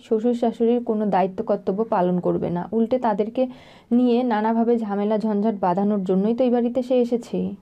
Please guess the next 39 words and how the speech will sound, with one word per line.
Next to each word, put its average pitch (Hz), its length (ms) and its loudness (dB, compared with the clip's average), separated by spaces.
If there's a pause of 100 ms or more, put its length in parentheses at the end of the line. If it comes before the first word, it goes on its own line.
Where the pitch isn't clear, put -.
(480)
আর 208 140 0
পিসিমা 285 400 0
তো 277 100 0
বলেইছে 202 720 0 (440)
যে 226 220 2 (160)
আমি 220 260 -2
যেভাবে 233 380 0
সারার 214 320 0
কান 208 260 0
ভরেছি, 226 340 0
ও 202 100 2
আর 196 120 2
এই 185 100 2
বাড়িতে 180 300 0
আসবে 180 280 -2
না। - 120 -6 (540)
বাকি 214 260 -2
রইল 269 220 2
সাহেব 254 360 0
চিঠি, 294 220 -2
ওদেরকে 202 320 0
আমি 220 140 -2
আলাদা 185 280 2
করেই 175 340 0
ছাড়বো। 165 380 -6 (340)
কি 247 140 -4
হতে 262 240 -2
চলেছে 254 500 0
সাহেবের 196 480 0
চিঠি 226 220 -2
সিরিয়ালের 220 500 2
পরবর্তী 190 540 -2
টুইস্টে? 214 520 -2 (260)
সাহেবের 269 520 2
আবারও 220 460 2 (280)
অ্যাক্সিডেন্ট 254 600 -2
ঘটানোর 220 540 2
পরিকল্পনা 269 680 0
পিসিমার। 233 500 -2